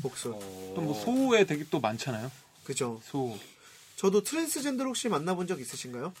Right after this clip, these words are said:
Speaker 2: 트랜스젠더? 아니, 그냥 길 가다 보는 거 말고요. 그냥
Speaker 1: 네.
Speaker 2: 얘기를 한 적이 있냐고요?
Speaker 1: 네.
Speaker 3: 전
Speaker 2: 그런 적은
Speaker 3: 한국에서는 한번
Speaker 2: 그래요?
Speaker 3: 같이
Speaker 1: 아리수.
Speaker 3: 가수분들이 있는데.
Speaker 1: 음.
Speaker 2: 레즈비언이 아니라 트랜스젠더.
Speaker 1: 트랜스젠더.
Speaker 3: 성전환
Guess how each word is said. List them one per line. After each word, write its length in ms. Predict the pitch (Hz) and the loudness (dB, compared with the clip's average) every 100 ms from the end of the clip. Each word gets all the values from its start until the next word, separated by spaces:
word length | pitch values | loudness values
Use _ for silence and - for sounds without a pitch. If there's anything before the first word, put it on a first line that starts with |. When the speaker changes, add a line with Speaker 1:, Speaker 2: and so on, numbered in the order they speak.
| - - - - _ _ _ _ _ - - - - - - | -20 -20 -20 -20 _ _ _ _ _ -20 -20 -20 -20 -18 -10
Speaker 2:
트랜스젠더? 680 | 196 - 190 143 98 120 185 - - - | -10 -8 -6 -4 -4 -6 -8 -14 -20 -12
아니, 100 | 123 | -6
그냥 120 | 123 | -6
길 180 | 110 127 | -2 2
가다 240 | 135 151 123 | 4 4 2
보는 220 | 110 110 | -4 -6
거 100 | 110 | -8
말고요. 380 | 87 85 95 127 | -8 -8 -8 -6
그냥 340 | 147 104 92 - - | -6 -6 -8 -18 -10
Speaker 1:
네. 80 | 98 | -6
Speaker 2:
얘기를 300 | 101 110 107 | -4 -4 -6
한 120 | 101 | -8
적이 160 | 98 87 | -8 -8
있냐고요? 340 | 82 - - | -8 -6 -6
Speaker 1:
네. 60 | 135 - | -10 -16
Speaker 3:
전 80 | - | -14
Speaker 2:
그런 140 | 120 117 | -6 0
적은 80 | |
Speaker 3:
한국에서는 600 | 220 247 214 185 143 120 110 | 2 2 2 0 -2 -4 -8
한번 360 | 117 113 104 - | -10 -10 -10 -12
Speaker 2:
그래요? 200 | 87 95 117 - | -16 -20 -20 -20
Speaker 3:
같이 440 | - - - 104 95 - - 147 | -18 -12 -10 -10 -12 -18 -16 -10
Speaker 1:
아리수. 500 | 175 160 147 143 131 - 127 117 | -8 -8 -8 -8 -10 -14 -14 -14
Speaker 3:
가수분들이 640 | 123 101 - 95 90 82 90 | -14 -16 -18 -18 -20 -20 -20
있는데. 420 | 87 - 95 101 _ _ - | -20 -20 -20 -20 _ _ -20
Speaker 1:
음. 300 | 131 123 123 123 - - - | -16 -16 -16 -16 -18 -20 -8
Speaker 2:
레즈비언이 560 | 127 117 135 143 147 127 | -6 -4 -2 0 0 0
아니라 160 | 101 | -6
트랜스젠더. 640 | - 196 226 175 104 87 101 | -4 -2 -2 -2 -8 -6 0
Speaker 1:
트랜스젠더. 680 | - - 180 185 143 127 - _ - _ - | 4 6 8 6 6 -2 -10 _ -20 _ -8
Speaker 3:
성전환 720 | 160 180 180 160 143 127 | -2 4 6 6 2 -2